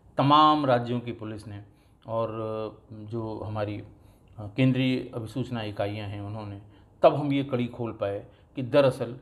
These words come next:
ये कहाँ से शुरू हुआ, क्यों शुरू हुआ और कहाँ जाके, अ, अ, ये ख़त्म हुआ।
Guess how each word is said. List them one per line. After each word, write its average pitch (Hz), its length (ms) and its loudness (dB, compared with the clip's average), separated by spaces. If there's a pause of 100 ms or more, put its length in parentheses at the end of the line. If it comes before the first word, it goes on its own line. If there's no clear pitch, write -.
(120)
ये 123 180 -4
कहाँ 127 400 -2
से 120 240 -10 (120)
शुरू 123 260 -4
हुआ, 104 240 -6 (600)
क्यों 143 220 6
शुरू 123 280 -2
हुआ 110 340 -4 (260)
और 131 220 -2
कहाँ 131 220 0
जाके, 110 400 -4
अ, 123 60 -16 (260)
अ, 98 760 -10 (520)
ये 117 140 -4
ख़त्म - 300 -4
हुआ। 95 280 -10